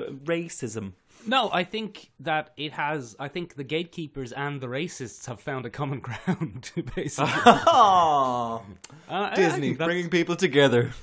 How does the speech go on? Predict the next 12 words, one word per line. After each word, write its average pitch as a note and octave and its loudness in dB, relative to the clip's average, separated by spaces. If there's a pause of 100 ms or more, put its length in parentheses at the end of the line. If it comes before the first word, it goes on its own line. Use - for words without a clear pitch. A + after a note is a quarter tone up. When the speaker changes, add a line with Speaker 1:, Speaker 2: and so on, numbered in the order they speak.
(180)
Speaker 2:
Isn't C#4 -2
that D#3 -4
quite C#3+ -4
lovely G#2 -8 (240)
in B2+ -10
a - -8
lot A#2 -8
of G#2+ -10
ways? G#2 -12
Speaker 1:
<laughs> - 0 (380)
Speaker 2:
Um, B2+ -4 (840)
the, D#3 -2